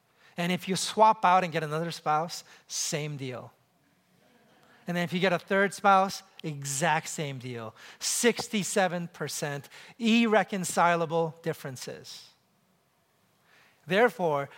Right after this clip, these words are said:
the name of the game in relationships is marriage.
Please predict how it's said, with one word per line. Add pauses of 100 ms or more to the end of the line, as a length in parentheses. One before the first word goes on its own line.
the
name
of
the
game (120)
in
relationships (180)
is
marriage.